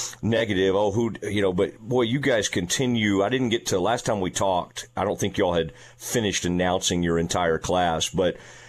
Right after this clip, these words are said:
uh, Rob Wright is, uh, coming in. Asamoah is another one. And then the juco guy, I'm, I'm fascinated. You guys continue to add size, uh,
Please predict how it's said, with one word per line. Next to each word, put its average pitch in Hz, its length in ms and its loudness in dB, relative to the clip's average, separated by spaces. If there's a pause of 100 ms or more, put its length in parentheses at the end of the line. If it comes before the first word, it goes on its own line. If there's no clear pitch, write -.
(120)
uh, 87 500 2 (160)
Rob 123 420 0
Wright 113 580 0 (560)
is, 98 380 2
uh, 90 300 2 (120)
coming 113 240 -2
in. 98 80 0
Asamoah 113 720 2
is 101 120 0
another 107 280 0
one. 104 140 0
And 107 120 0
then 117 120 0
the 98 80 -2
juco 117 520 0
guy, 95 540 0
I'm, 98 140 -6
I'm 98 180 -2
fascinated. 98 1000 0 (280)
You 117 160 0
guys 123 240 2
continue 127 680 0
to 95 220 0
add 110 500 0 (360)
size, 123 1160 2 (460)
uh, 90 360 2